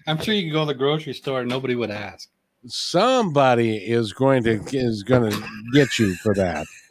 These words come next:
Speaker 2: That was, that was quite a, yeah. The, but it's, it's, it's, it's, I, I can't imagine it. I can't imagine it. I, I'm, I'm so wimpy with getting sick and stuff.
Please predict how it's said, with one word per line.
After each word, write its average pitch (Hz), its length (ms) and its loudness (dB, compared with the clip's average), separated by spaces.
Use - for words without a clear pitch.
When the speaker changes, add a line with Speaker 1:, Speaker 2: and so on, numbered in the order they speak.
Speaker 2:
That 139 200 6
was, 127 220 2
that 139 260 4
was 135 200 6
quite 131 280 6
a, 123 80 2
yeah. 117 420 0
The, 120 200 0
but 135 140 6
it's, 135 220 4
it's, 131 420 0
it's, 131 260 -12
it's, 117 360 -2
I, 120 280 0
I 120 60 2
can't 113 380 0
imagine 82 420 -8
it. 78 100 -14
I 95 40 -20
can't 110 260 0
imagine 87 420 -6
it. 87 120 -8
I, 135 300 4
I'm, 139 280 4
I'm 127 360 0
so 120 280 2
wimpy 98 380 -2
with 95 220 -4
getting 92 260 -4
sick - 340 -8
and 87 100 -8
stuff. 90 340 -8